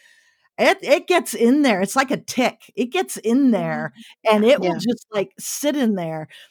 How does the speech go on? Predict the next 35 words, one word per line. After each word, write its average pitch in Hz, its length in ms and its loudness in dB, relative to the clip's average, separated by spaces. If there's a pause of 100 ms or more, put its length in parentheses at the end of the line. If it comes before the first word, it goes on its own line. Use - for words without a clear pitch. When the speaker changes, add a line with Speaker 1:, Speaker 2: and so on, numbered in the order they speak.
(180)
Speaker 1:
And 220 220 2
if 240 220 -2
a 226 80 4
writer's 254 520 0
not, 233 440 2 (800)
I 233 80 0
mean, 226 120 0
I, 226 120 0 (100)
I, 233 240 0
I 226 120 2
think 247 240 0
this 226 180 -2
is 196 100 -4
true 220 260 0
of 185 100 -2
all 214 360 0
writing 170 460 -4
and 170 100 -6
all 233 240 0
of 208 80 -4
the 180 60 -2
coaching 170 420 -8
we 160 100 -10
do. 165 320 -6 (440)
If 226 180 0
a 220 80 4
writer's 233 600 0
not 214 420 4 (100)
willing 226 580 2
to 208 260 -4
at 196 140 -2
least 202 380 -6
make 185 260 -4
the 165 200 -10
attempt - 760 -6